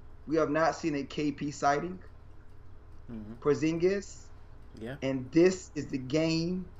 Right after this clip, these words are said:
Speaker 1: that has to happen. Have not seen it. K P has been very quiet. He, he hits his threes here and there, putbacks.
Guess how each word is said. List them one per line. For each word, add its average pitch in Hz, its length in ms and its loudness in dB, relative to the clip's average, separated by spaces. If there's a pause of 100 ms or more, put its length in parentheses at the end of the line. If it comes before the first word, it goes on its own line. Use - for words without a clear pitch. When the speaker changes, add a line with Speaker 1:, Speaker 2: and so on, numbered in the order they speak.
(200)
Speaker 1:
that 131 120 2
has 135 260 2
to 127 100 -4
happen. 120 360 -6 (1160)
Have 160 180 4
not 180 160 8
seen 208 240 0
it. - 120 -8 (800)
K 180 180 8
P 208 260 2
has 180 180 8
been 151 200 0
very 180 220 4
quiet. 190 340 6
He, 196 220 -4
he 208 80 2
hits 220 140 2
his 220 100 -8
threes 220 360 -2
here 214 240 10
and 214 80 6
there, 214 160 4
putbacks. 208 760 4